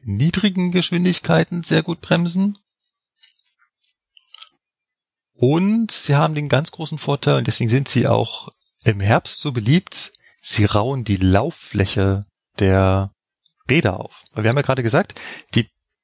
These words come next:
Bremsklötze drücken auf die Laufflächen. Und dadurch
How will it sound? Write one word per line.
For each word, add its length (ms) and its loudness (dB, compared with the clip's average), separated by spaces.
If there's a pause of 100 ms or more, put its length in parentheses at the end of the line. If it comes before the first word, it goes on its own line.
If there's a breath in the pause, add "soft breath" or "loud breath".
(200)
Bremsklötze 580 -2
drücken 640 -2 (120)
auf 200 -2
die 100 0
Laufflächen. 600 -2 (1700)
Und 240 0
dadurch 640 0